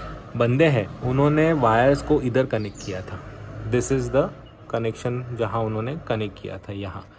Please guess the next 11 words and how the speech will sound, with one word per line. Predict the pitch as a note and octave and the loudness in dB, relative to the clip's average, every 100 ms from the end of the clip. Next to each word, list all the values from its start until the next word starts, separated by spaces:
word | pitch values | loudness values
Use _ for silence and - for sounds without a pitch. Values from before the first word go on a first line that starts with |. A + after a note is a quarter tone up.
| - - - | -20 -18 -6
इस | A2+ | -6
part | - G2 E2+ - | -4 -6 -6 -10
पे। | - - - - - - - - A2+ | -18 -18 -20 -20 -20 -20 -20 -10 -4
यहाँ | A2 C#3+ | 0 2
भी | F#3 | 2
supply | E3+ D3 D#3 | 2 4 4
आता | D3 C3 | 4 4
है | E3 - - - B2 | 0 -2 -16 -6 -2
but | |
this | B2 B2+ | 0 0
is | E3 | 0